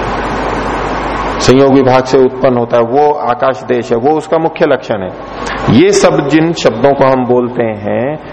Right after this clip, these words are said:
यानी जिनको हम पुस्तकों में पढ़ते हैं और जगह देखते हैं, छापते हैं, लिखते हैं, पढ़-, करते हैं, ये उसके संकेत हैं केवल, ये वास्तविक शब्द नहीं है। लेकिन उस जैसे हैं, उन शब्दों को ये बताने वाले हैं, इसलिए इनको भी हम शब्द ही बोलते हैं व्यवहार में।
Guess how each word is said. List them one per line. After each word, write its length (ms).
यानी 140
जिनको 300
हम 160
पुस्तकों 480
में 140
पढ़ते 380
हैं 120
और 240
जगह 260
देखते 440
हैं, 100
छापते 440
हैं, 120
लिखते 320
हैं, 100
पढ़-, 460
करते 240
हैं, 140
ये 120
उसके 240
संकेत 440
हैं 100
केवल, 260
ये 300
वास्तविक 380
शब्द 240
नहीं 260
है। 80
लेकिन 320
उस 340
जैसे 400
हैं, 300
उन 240
शब्दों 480
को 140
ये 120
बताने 420
वाले 280
हैं, 200
इसलिए 260
इनको 240
भी 100
हम 120
शब्द 240
ही 160
बोलते 340
हैं 80
व्यवहार 400
में। 120